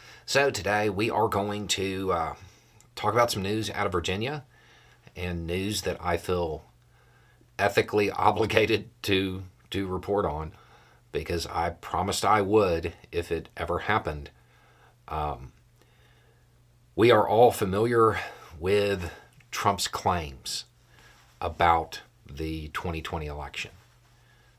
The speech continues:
We all know what he said and repeated and repeated and repeated. When that was going on,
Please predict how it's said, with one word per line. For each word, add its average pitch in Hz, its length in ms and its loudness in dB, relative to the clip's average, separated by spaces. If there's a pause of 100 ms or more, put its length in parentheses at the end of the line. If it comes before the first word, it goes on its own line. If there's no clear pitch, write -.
(140)
We 73 140 -8
all 90 180 0
know 95 140 2
what 92 140 2
he - 60 -2
said 95 520 0 (1000)
and 78 140 -10
repeated 95 600 0 (220)
and 82 140 -6
repeated 80 680 -6
and 76 120 -12
repeated. - 560 -8 (840)
When 104 200 2
that 120 180 2
was 107 140 -2
going 113 300 2
on, 80 400 -2